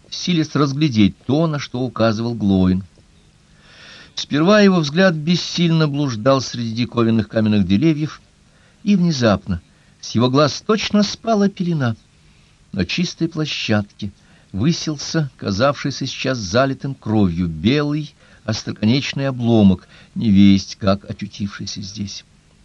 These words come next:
Что-то стремительное было в его облике, в острых гранях, во вздыбившихся,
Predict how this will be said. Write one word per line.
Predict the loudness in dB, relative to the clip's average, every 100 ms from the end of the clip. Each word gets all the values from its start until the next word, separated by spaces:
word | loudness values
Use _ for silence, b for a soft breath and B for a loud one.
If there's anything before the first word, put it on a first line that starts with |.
| _ _
Что-то | -18 -8 -6 -6
стремительное | -10 -6 0 4 4 2 2 4 4 2 -4 b b _
было | -2 2 2
в | 2
его | 0 -2 -2
облике, | -4 -2 -4 -8 -10 -14 _ _ _ B B
в | 0
острых | 0 2 2 2
гранях, | 0 2 4 2 0 -4 B B
во | 2 4 4
вздыбившихся, | 0 2 4 6 4 0 -6 -6 -6